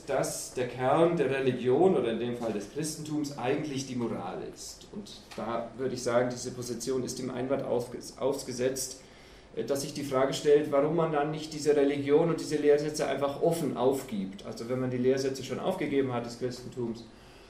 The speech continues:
und meint, der Kern, sozusagen das, was man lernen kann vom Christentum, ist Moral, wieso man dann nicht, äh, die ganze Moral, die ga-, das ganze Christentum,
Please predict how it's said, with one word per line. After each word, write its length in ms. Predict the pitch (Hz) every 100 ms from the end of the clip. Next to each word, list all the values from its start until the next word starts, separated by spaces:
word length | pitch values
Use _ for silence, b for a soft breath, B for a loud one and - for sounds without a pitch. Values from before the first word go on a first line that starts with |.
| B B -
und 240 | 147 143
meint, 460 | 135 147 170 170 147
der 100 | 127
Kern, 540 | 127 123 139 180 190
sozusagen 480 | 147 143 - 135 127
das, 180 | 135 135
was 160 | 127
man 140 | 127 113
lernen 400 | 120 156 170 -
kann 160 | 127
vom 220 | 127 120
Christentum, 420 | 135 139 - 131 117
ist 160 | -
Moral, 480 | 120 110 110 143 165 B B
wieso 200 | 135 139
man 200 | 139 143
dann 240 | 120 123 139
nicht, 280 | 135 - - - - -
äh, 220 | 120 - - - -
die 100 | 127
ganze 340 | 123 120 117 120
Moral, 420 | 117 107 107 - - 107
die 80 | 123
ga-, 160 | 117 -
das 140 | 113
ganze 280 | 117 113 120
Christentum, 600 | 120 117 - 117 117 113